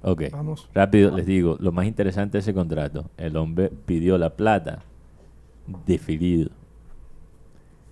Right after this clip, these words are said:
Speaker 1: "Págame en los primeros años veinte millones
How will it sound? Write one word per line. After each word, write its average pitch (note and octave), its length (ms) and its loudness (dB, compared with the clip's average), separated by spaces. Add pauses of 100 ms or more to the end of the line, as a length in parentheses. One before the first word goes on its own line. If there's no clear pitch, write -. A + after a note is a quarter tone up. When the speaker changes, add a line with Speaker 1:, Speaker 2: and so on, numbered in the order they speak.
(360)
Speaker 1:
"Págame A2 600 4
en G2+ 80 -2
los F2 100 2
primeros G2 300 2
años G#2+ 300 0
veinte F#2 360 2
millones F2 420 0